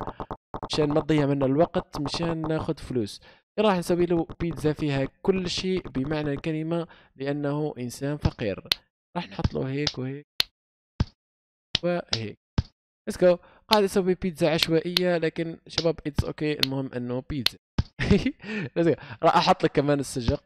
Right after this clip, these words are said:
خليه يتمتع، لأنه ما في وقت، يعني الشخص هذا المسكين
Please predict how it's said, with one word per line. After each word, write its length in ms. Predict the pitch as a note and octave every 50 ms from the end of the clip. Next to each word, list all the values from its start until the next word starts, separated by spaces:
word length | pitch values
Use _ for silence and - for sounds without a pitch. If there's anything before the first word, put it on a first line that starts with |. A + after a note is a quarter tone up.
| _ -
خليه 460 | - - C3+ B2+ B2 B2+ B2+ B2 A#2
يتمتع، 640 | A2 - A2+ A#2+ B2+ - _ - - C3+ D3 D3 - - - - - - -
لأنه 240 | - D#3 D#3 D3 C#3+
ما 160 | D#3+ G3+ G#3
في 160 | - G3 F#3 F3 E3+
وقت، 460 | G3 G#3 - - - - - - - _ _ -
يعني 420 | - - D#3 D#3 D#3 D#3 - -
الشخص 500 | D#3 C#3+ C#3 - - G#3 - - - -
هذا 160 | F3 F3+ E3 E3
المسكين 600 | D#3+ D#3 D#3+ D3+ - - _ - - G#3 G3+